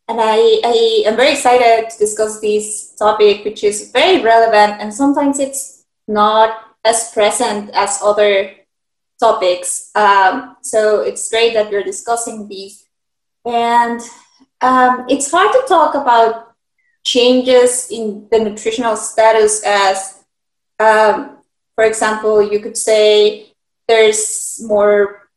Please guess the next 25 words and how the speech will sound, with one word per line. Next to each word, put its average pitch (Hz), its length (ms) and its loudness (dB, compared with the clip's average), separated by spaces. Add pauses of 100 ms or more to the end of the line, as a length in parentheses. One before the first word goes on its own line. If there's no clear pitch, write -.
(120)
prevalence 214 460 0
of 196 120 0 (140)
undernutrition 233 880 -2
or 233 140 -4
there's 214 320 0
more 202 320 -6
prevalence, 202 760 -6
you 233 80 -8
know, 196 200 -4
obesity 247 580 -6
in 202 100 -10
such 214 320 -4
a 202 120 -2
short - 840 -4
term, 349 300 2 (480)
but 254 300 0
definitely 269 1160 -2
something 247 640 -4
that 202 600 0 (260)
has 214 280 -6
been 214 560 -6 (100)
highlighted, 202 800 0
I 208 100 0
think, - 600 -10
is 220 560 -2